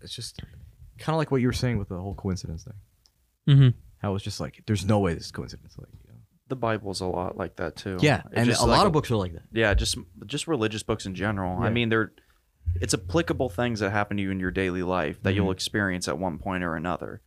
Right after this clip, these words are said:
Speaker 2: Mm-hmm.
Speaker 3: And there's lessons to be taken away from all of it. It's
Speaker 1: Yeah.
Speaker 3: just a really, like, at least the way I looked at the Bible, it's, like, a really good book of metaphors.
Speaker 1: Mm-hmm.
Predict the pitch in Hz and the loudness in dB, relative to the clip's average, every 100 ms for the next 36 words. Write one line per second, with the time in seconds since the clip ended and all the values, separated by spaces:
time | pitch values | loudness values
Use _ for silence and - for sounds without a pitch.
0 | 143 135 123 - 117 113 131 131 117 95 | 8 10 10 6 0 2 0 0 -4 -4
1 | 101 101 101 92 87 98 - 87 104 95 | -4 -2 -2 -2 0 0 -2 -4 -2 -2
2 | 90 78 - 101 101 139 139 107 120 117 | -4 -6 -4 -4 -2 -2 0 0 2 2
3 | - 107 95 - _ _ _ _ _ _ | 2 0 0 -4 _ _ _ _ _ _
4 | _ _ _ _ 117 147 160 123 135 127 | _ _ _ _ 0 2 2 2 4 6
5 | 120 117 117 90 107 120 104 95 92 - | 4 2 -4 -2 2 2 2 0 0 0
6 | 101 92 104 98 107 113 113 104 104 90 | 2 2 0 0 2 2 2 2 0 2
7 | 101 90 - - - 87 87 78 - - | 0 0 -2 -10 -10 -4 -2 -2 -6 -10
8 | - - - - 110 104 | -10 -10 -14 -4 0 0